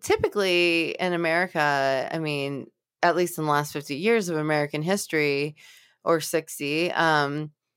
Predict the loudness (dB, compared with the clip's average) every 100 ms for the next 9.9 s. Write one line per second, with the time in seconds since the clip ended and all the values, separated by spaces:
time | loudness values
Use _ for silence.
0 | -14 -14 _ -2 2 4 4 4 4 2
1 | 2 2 4 2 -2 0 2 2 0 -4
2 | -2 0 0 0 -2 -4 2 2 2 0
3 | 0 2 0 -2 -6 -14 -10 -4 -2 2
4 | 0 2 -2 -2 -6 2 2 2 -2 -6
5 | -4 -2 -2 -2 -4 -6 _ _ _ _
6 | _ _ _ 0 2 4 4 2 0 -2
7 | -4 -12 _ -6 -4 -4 -4 -4 -2 -2
8 | -4 -2 2 2 0 -6 -4 -2 2 2
9 | 0 2 2 4 2 -2 -8 -10